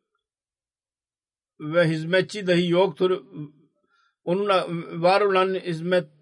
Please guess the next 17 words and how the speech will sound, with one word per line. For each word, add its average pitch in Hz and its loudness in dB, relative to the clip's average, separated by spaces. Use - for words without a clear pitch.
e, 175 -2
hizmetkar 170 0
hakkında 185 0
muminane 175 0
şandır. 165 -4
Karısı 180 -2
ona 180 0
dedi 175 0
ki, 139 -4
"Hak 170 -4
ne 196 2
zaman 185 0
tamamlanacak? 175 0
Sen 202 0
onu 190 -2
azat 180 2
et. 151 -2